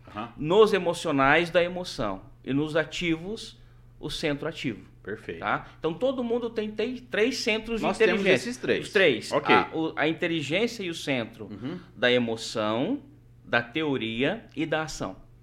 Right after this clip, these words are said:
Speaker 1: Ok, isso são pra todos.
Speaker 2: Pra todos.
Speaker 1: Aí, o vício comportamental,
Speaker 2: Isso.
Speaker 1: né? Aquele quartinho lá na, na,
Speaker 2: Isso.
Speaker 1: no, no castelo.
Speaker 2: Isso.
Speaker 1: Gostei, falei assim, "Não, é aqui que eu moro, é
Speaker 2: É.
Speaker 1: aqui que eu sou, e é aqui
Speaker 2: Sim.
Speaker 1: que eu nasci, cresci,
Speaker 2: Sim.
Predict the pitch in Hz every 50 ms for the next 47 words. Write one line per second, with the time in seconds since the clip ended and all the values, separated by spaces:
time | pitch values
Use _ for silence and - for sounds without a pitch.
0 | - - 104 - - - 85 82 87 - - - - - - 135 131 - - 151
1 | 156 - - 113 95 82 - 82 - - - 127 131 139 - 131 139 127 120 135
2 | 147 185 208 226 220 - - - - - - - - 123 127 113 101 - 143 180
3 | 214 233 220 - - 170 151 - - 127 123 - 135 131 120 - 110 113 113 120
4 | 127 131 135 131 104 95 98 104 135 180 127 127 123 113 104 - - - 104 95
5 | 90 - - - 98 107 117 131 139 131 101 104 - - 156 147 147 143 143 151
6 | 143 139 135 135 - - 165 180 196 202 190 165 139 127 135 156 180 202 202 190
7 | 160 143 131 123 117 127 139 135 123 117 110 113 110 113 117 113 120 117 - 143
8 | 127 123 - - - 135 120 120 123 131 143 151 175 185 208 208 113 117 117 110
9 | 101 98 - - 143 135 156 175 180 156 - - - - 147 147 151 180 196 185
10 | - 170 151 - - 143 139 143 147 151 151 147 - 175 151 - 202 202 185 151
11 | 139 139 139 147 151 170 196 - 139 139 131 98 160 160 151 165 147 123 113 -
12 | - 147 147 156 170 170 156 147 135 123 113 107 104 101 147 135 127 113 107 -
13 | - - 147 160 175 - - 123 113 113 - - 143 127 127 123 113 98